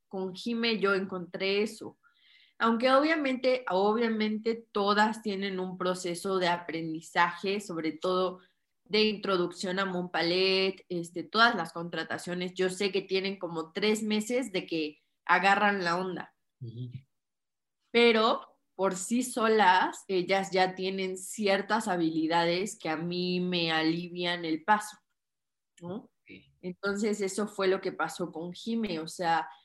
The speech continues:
Speaker 1: yo no tenía que corregirla mucho, su estilo era muy bueno. Y creo que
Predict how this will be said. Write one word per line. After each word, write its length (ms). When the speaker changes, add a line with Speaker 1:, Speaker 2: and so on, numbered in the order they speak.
Speaker 1:
yo 180
no 280
tenía 340
que 160
corregirla 720
mucho, 680
su 180
estilo 760
era 200
muy 300
bueno. 520
Y 180
creo 320
que 360